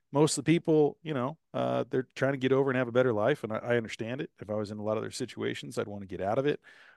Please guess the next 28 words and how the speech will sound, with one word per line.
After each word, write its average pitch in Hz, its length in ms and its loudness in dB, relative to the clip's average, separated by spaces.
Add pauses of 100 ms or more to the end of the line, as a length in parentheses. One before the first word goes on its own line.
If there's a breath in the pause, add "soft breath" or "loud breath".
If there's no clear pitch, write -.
(160 soft breath)
Um, 110 360 2
but 120 140 6
we 120 140 0
have 120 180 4
a 110 40 -4
lot 110 200 2
of 104 60 -4
people 113 240 -8
who 113 160 -2
are, 107 300 2
um, 104 460 -2
you 117 80 -10
know, 104 220 -8
there's 104 180 -6
a 110 40 -6
lot 110 120 0
of 104 60 -6
human 127 300 -6
smuggling, 123 640 -2
drug 107 300 -4
smuggling 127 420 -4
that 120 120 -10
comes 127 300 -10
through 127 180 -6
that 123 220 2
area 123 340 -4
too. 123 280 -6
So 101 340 -6